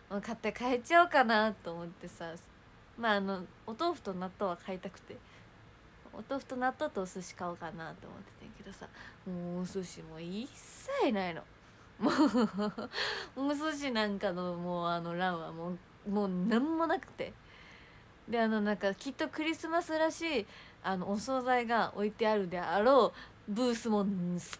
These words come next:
からかんやったの。あの、もう時間的にね、夜遅かったから。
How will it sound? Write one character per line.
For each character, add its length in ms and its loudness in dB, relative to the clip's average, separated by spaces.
か 120 2
ら 100 6
か 180 4
ん 40 8
や 60 8
っ 40 2
た 100 -6
の。 100 -8
あ 140 0
の、 100 0
も 260 0
う 100 -4
時 140 -2
間 240 8
的 220 -2
に 160 -2
ね、 140 0
夜 220 2
遅 200 -2
か 120 2
っ 60 4
た 120 -6
か 100 -4
ら。 220 -4